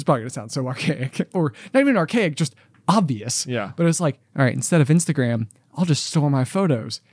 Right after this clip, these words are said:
Speaker 1: in a photo album.
Speaker 2: Right.
Speaker 1: And I'm, like, really excited about it.
Speaker 2: It, it, that does sound very exciting.
Speaker 1: Yeah,
Speaker 2: You're
Speaker 1: so
Speaker 2: not wrong.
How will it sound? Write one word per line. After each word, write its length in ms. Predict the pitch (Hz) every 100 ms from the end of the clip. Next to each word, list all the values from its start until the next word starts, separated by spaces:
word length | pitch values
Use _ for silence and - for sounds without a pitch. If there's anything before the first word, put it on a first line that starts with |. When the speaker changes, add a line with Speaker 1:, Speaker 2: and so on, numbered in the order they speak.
| _ _
Speaker 1:
in 140 | 160
a 40 | 127
photo 440 | - 208 165 123
album. 480 | 113 107 113 - 143
Speaker 2:
Right. 280 | 113 101 - 131
Speaker 1:
And 340 | - 143 135 131
I'm, 200 | 143 151
like, 180 | 156 123 -
really 500 | 117 117 117 123 120
excited 400 | 139 - - -
about 280 | - - -
it. 140 | 92 104
Speaker 2:
It, 160 | 139
it, 160 | 131 123
that 160 | 139
does 160 | 135 127
sound 260 | 131 113 101
very 400 | 101 104 98 92
exciting. 540 | - 95 85 76 85 -
Speaker 1:
Yeah, 260 | 170 165 123
Speaker 2:
You're 140 | 123
Speaker 1:
so 60 | 120
Speaker 2:
not 120 | 113
wrong. 240 | 107 95